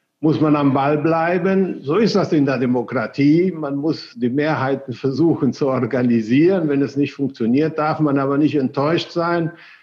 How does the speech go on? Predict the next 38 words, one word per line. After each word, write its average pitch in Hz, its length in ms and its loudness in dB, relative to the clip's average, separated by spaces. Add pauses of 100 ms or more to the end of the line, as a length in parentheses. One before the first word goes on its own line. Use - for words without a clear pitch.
(340)
In 143 100 0
der 175 80 2
Politik 185 480 2
bedarf 175 380 0
es 147 160 -2
manchmal 165 480 -2
einen 143 220 0
langen 160 420 0
Atem. 180 560 -2
Manchmal 170 360 -2
eröffnet 165 520 -2
sich - 180 -8
plötzlich 170 460 -2
ein 131 160 -4
Zeitfenster 190 880 -2
und 151 140 -2
da 175 100 0
muss 175 200 0
man 151 140 -2
bereitstehen 165 800 -2
und 143 280 -10
diesen 165 340 -2
Augenblick 147 540 0
nutzen 220 560 0
und 156 160 -12
dann 156 120 -6
kann 160 140 -6
man 139 160 -2
es 131 160 -6
umsetzen. 170 800 -4 (560)
Und - 100 -6
insofern 143 580 0
darf 131 300 -4
man 131 140 -2
sich 135 160 -2
nicht 139 220 2
entmutigen 131 680 2
lassen. 139 680 -2